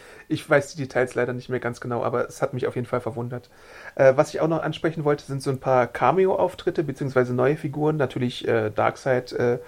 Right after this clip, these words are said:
spielt eine größere Rolle, das hatten wir auch schon erwähnt. Äh, aber es gibt ja auch, ähm, einen Auftritt von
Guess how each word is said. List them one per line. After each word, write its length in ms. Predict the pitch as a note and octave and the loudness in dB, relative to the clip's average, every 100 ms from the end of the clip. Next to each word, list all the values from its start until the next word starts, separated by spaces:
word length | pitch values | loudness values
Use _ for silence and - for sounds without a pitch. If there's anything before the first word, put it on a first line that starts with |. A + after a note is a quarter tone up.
| - - | -16 -20
spielt 200 | - D3 | -10 -4
eine 100 | C3 | 0
größere 260 | C3 B2+ B2+ | 2 2 4
Rolle, 180 | A#2+ B2 | 6 4
das 140 | A#2 | 2
hatten 160 | - A#2+ | -4 0
wir 180 | A#2 - | 0 0
auch 60 | |
schon 160 | - G2+ | -4 -6
erwähnt. 480 | A2 B2+ C#3+ D#3+ - - - - - | -2 -2 -2 -4 -12 -20 -20 -6 2
Äh, 220 | B2 A#2+ - | 6 6 4
aber 240 | C3+ A#2+ | 4 4
es 120 | A2+ | 2
gibt 220 | - - | -4 0
ja 160 | C#3 - | 2 4
auch, 380 | B2 B2 B2 - | 6 4 2 -2
ähm, 500 | B2 B2 B2 B2 C3 - - - - - - - - - - - | 0 2 0 -4 -6 -10 -20 -20 -20 -20 -20 -20 -16 -12 -10 0
einen 280 | - C#3 C3 | 2 4 4
Auftritt 520 | B2+ B2 - C#3 C3+ | 2 0 0 -2 -2
von 640 | - C3 B2+ B2+ B2+ C3 | 2 4 4 2 -2 -6